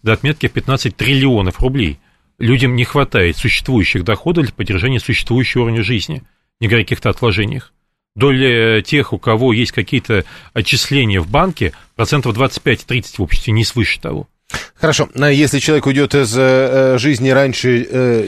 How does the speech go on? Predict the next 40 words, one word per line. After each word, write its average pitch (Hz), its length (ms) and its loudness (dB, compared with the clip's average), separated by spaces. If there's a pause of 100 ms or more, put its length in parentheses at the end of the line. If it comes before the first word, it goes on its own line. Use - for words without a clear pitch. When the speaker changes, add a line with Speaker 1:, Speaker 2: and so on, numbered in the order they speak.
Speaker 2:
чем 127 280 0
наступит 120 360 0
Speaker 1:
Накопительное 123 220 0
Speaker 2:
пенсионный 135 280 2
возраст? 135 200 2
Speaker 1:
достанется 175 300 -2
к - 40 -4
родственникам, 117 460 -2
это 101 120 -6
понятно. 117 480 -8
Speaker 2:
А, 131 200 4
Speaker 1:
Это - 80 -4
Speaker 2:
кстати 139 220 0
Speaker 1:
общее 127 140 2
Speaker 2:
сказать, 147 200 2
Speaker 1:
правило. 113 240 -2
Speaker 2:
э, 127 480 2
э, - 40 -8
тут 113 200 -4
еще 120 320 0
написали, 117 680 0
э, 110 160 -8
кто-то, 110 320 -4 (320)
э, 117 540 2
из 117 180 -2
наших 120 240 -2
слушателей 127 420 -2
написал, 117 320 -2
что - 180 -4
это 117 140 -6
не 117 60 -2
всегда, 104 500 0
э, 71 260 -14 (640)
достается 101 760 -4
тем, 117 260 -2
Speaker 1:
Нет, 120 120 -2
Speaker 2:
кто 123 80 -2 (100)
Speaker 1:
нет, 165 80 -4
накопительное 123 480 -2
достается. 92 560 -6